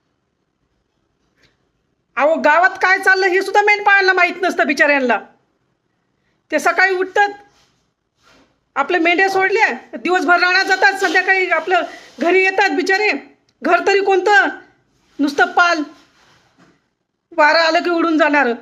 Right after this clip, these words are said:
ना कोणाच्या आध्यात, ना कोणाच्या मध्यात. दिवसभर बिचारे थकलेले, रात्रीची वेळेस दोन घास खातेत, अंगार झोपतेत. अंगार झोपेमध्ये बारा एक वाजले, दोन वाजले की त्यांच्यावर दरोडा पडतोय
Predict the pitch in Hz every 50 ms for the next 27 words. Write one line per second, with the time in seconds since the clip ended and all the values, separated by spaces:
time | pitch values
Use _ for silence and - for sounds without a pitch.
0 | - _ _ _ _ _ _ _ _ _ _ _ _ _ _ _ _ _ _ _
1 | _ _ _ _ _ _ _ - 294 302 302 302 349 349 359 330 370 349 320 311
2 | 330 359 359 370 392 359 359 359 330 339 - 349 302 311 277 262 247 233 - -
3 | _ _ _ _ _ _ _ _ _ _ _ _ _ _ _ - 240 311 359 349
4 | - 359 339 381 359 - - 339 339 349 349 381 - 311 320 339 330 370 349 -
5 | - - - - _ _ _ _ _ _ _ _ _ _ _ _ _ _ _ _
6 | _ _ _ - 269 277 302 302 - - 320 - 339 330 339 339 - 240 330 339
7 | 339 294 294 302 302 - 349 320 - - 392 403 - - _ _ _ _ _ _
8 | _ _ - 294 277 254 320 339 339 - 330 339 339 - - 277 - - - -
9 | _ _ _ _ - 277 277 320 330 359 349 277 339 339 339 381 370 339 359 359
10 | 381 392 392 359 269 240 - 294 302 320 330 339 339 349 349 339 349 349 359 370
11 | 359 381 415 349 320 320 247 330 339 339 339 349 349 370 359 381 370 - 370 349
12 | 311 359 359 320 349 349 349 349 339 339 339 349 311 294 - 311 294